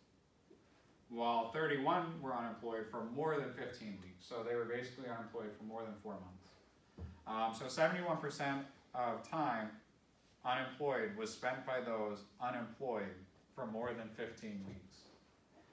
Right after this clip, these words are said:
So if we took all of the months unemployed by everyone that was unemployed, seventy-one percent of that time could be attributed to people who are unemployed for more than fifteen weeks. Um,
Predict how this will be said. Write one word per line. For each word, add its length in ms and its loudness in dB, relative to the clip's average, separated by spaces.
So 260 2
if 80 -4
we 160 4
took 320 6
all 320 10
of 80 -2
the 160 0
months 460 2
unemployed 720 0
by 140 4
everyone 480 4
that 140 -2
was 120 -2
unemployed, 680 -2
seventy-one 760 4
percent 340 -4
of 120 0
that 200 -2
time 380 -2
could 140 -10
be 100 -2
attributed 520 -2
to 80 -10
people 400 -6
who 60 -2
are 380 -4
unemployed 500 -6
for 80 -10
more 140 -4
than 200 -6
fifteen 400 -14
weeks. 220 -20
Um, 360 -4